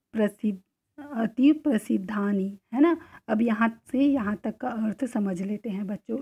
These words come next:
इसका अर्थ होता है, आप लोग ध्यान से सुनिए, ऋतु गीत में सावन भादो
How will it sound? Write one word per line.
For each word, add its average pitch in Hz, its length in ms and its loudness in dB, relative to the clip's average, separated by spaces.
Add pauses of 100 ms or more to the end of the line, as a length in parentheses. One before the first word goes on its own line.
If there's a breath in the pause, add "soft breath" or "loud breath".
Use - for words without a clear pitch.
(120)
इसका 262 240 -2
अर्थ 226 340 -4
होता 208 260 -4
है, 233 180 0
आप 262 260 -6
लोग 226 120 0
ध्यान 202 260 -6
से 214 120 -8
सुनिए, 220 480 2 (400 loud breath)
ऋतु 254 460 4
गीत 247 340 0
में 226 360 4 (420)
सावन 254 460 6
भादो 220 640 0